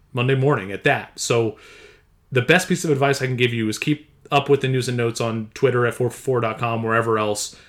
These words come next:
and try to parse out which teams are going to be trying, which teams are not gonna be trying, which players are gonna get shut down, which ones aren't.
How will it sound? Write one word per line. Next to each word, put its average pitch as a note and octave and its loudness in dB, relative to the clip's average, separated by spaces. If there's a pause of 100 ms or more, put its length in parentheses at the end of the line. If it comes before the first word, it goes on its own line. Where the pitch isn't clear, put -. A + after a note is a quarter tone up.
(200)
and A2 -2 (400)
try D3+ 2
to C#3 0
parse C3+ 0
out A#2+ 2
which C#3 4
teams C3+ -2
are B2+ 0
going A#2+ -2
to A2+ -2
be A2 -2
trying, D3+ 0
which B2+ -4
teams G2+ -4
are G2+ -10
not D#3 -2
gonna D#3 -2
be D3 0
trying, C3+ -2
which B2+ -4
players A#2 -2
are A2+ -4
gonna A2+ -2
get G#2+ -2
shut B2 -4
down, C3+ 0
which A#2 -4
ones G#2 -6
aren't. C#3 2